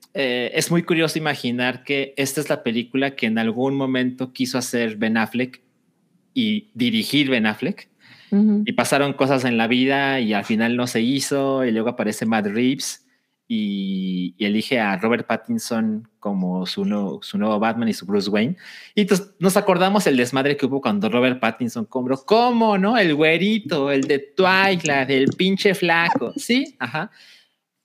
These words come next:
Speaker 1: A mi parecer, no estoy seguro de que sea el mejor Batman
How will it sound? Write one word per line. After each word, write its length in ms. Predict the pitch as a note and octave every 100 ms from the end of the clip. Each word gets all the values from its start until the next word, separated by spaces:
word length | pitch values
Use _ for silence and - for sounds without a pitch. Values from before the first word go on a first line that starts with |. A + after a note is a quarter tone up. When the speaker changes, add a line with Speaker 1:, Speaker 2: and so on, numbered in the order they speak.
| -
Speaker 1:
A 120 | D#3
mi 160 | D3 D3
parecer, 800 | D3+ C#3+ C3+ E3+ D#3 B3 - _ _ - - - - _ _ - - _ -
no 100 | F3+
estoy 220 | B3+ F#4
seguro 580 | E4+ C#4 G3+ F#3+ A#3 F4+
de 220 | - D3 D3
que 120 | C3+
sea 580 | - F3 F#3 F3+ F3+ _ _ _ _
el 160 | C#3+ C#3
mejor 440 | C3 B2+ D3+ C#3+
Batman 600 | C3+ C#3+ C#3+ C#3 C#3 D#3+